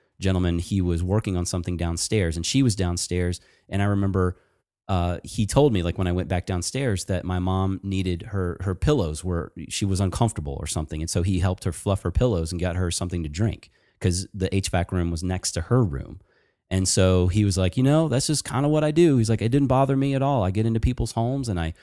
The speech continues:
I learn about their personal stuff, and people need a shoulder to cry on sometimes. I'm fixing somebody's, you know, system, and they just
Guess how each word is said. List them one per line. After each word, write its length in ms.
I 80
learn 300
about 220
their 100
personal 420
stuff, 500
and 120
people 460
need 260
a 60
shoulder 300
to 100
cry 240
on 140
sometimes. 480
I'm 80
fixing 280
somebody's, 460
you 140
know, 180
system, 560
and 120
they 120
just 420